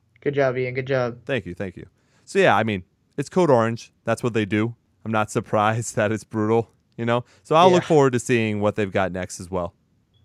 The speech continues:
Speaker 1: Next, we have Craig Owens' new band, Bad Channels or Bad X Channels.
Speaker 2: Yeah,
Speaker 1: I don't
Speaker 2: I
Speaker 1: really know how you would say it.
Speaker 2: Bad X?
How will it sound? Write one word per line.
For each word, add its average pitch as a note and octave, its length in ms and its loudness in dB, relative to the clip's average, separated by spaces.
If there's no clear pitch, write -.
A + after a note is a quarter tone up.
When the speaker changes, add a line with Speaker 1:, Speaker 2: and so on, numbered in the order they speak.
Speaker 1:
Next, D#3 560 0
we D3 140 2
have C#3+ 320 -2
Craig E3 440 0
Owens' D#3 380 0
new D3+ 280 -2
band, C3+ 540 0
Bad C#3+ 460 0
Channels E3 680 -6
or C3 180 -6
Bad C3 460 0
X - 420 -6
Channels. F3 440 -2
Speaker 2:
Yeah, A#2+ 140 6
Speaker 1:
I A2+ 100 6
don't - 0 -
Speaker 2:
I - 40 4
Speaker 1:
really C#3 200 4
know C#3+ 200 0
how C#3 160 0
you C#3+ 160 4
would C3+ 120 2
say C3+ 260 2
it. D#3+ 240 0
Speaker 2:
Bad A#2 200 4
X? - 360 -4